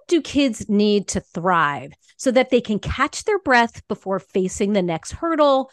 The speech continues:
They cope gracefully with ups and downs. They, they, they bend, not break. My next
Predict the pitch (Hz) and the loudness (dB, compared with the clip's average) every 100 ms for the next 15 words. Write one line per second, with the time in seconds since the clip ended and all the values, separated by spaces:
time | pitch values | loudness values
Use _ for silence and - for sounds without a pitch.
0 | _ - _ _ _ 208 190 - - - | _ -20 _ _ _ -2 0 -2 -4 0
1 | 320 - - 214 294 294 - 285 285 269 | 0 -2 -6 -2 -2 -2 -6 -6 -2 -2
2 | 202 - - 185 - - 170 170 277 269 | -2 -6 -8 -12 -10 -8 -4 0 4 6
3 | 262 254 247 - _ _ _ 185 220 175 | 6 4 0 -6 _ _ _ 2 2 2
4 | 214 196 196 185 170 151 240 262 269 262 | 2 0 0 -2 -2 -2 2 4 4 2
5 | 233 185 170 - 226 269 277 262 - _ | -2 -6 -8 -8 -2 4 4 2 -6 _
6 | _ - 220 226 226 285 381 - - | _ -8 -4 -2 -2 -2 -4 -8 -20